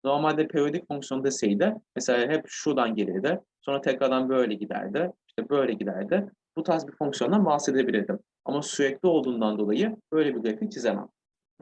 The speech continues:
Pekala, şimdi V'den integralleri inceleyelim. Eksi on ikiden sıfıra f x dx integralinin sonucu a eksi on ikiymiş.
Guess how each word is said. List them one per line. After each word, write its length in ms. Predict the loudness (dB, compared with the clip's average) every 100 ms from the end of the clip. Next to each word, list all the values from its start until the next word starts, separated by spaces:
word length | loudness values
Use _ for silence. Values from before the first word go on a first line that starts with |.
| _ _ _ _
Pekala, 420 | -8 -2 0 0
şimdi 480 | -2 0 0 2 0 2
V'den 240 | 2 2
integralleri 580 | 0 0 0 0 0 -2
inceleyelim. 640 | -2 -2 -4 -2 -4 -6 -14 _ -4
Eksi 320 | -4 -4 0
on 100 | 2
ikiden 320 | 2 0 -2
sıfıra 440 | -4 -6 -4 -2
f 240 | 0 0 -2
x 180 | -2 0
dx 260 | 0 0
integralinin 420 | -4 0 0 0
sonucu 400 | -2 -4 -2 0 2
a 240 | 2 2
eksi 240 | 0 -2
on 80 | -2
ikiymiş. 520 | -2 -6 -10 -10 -14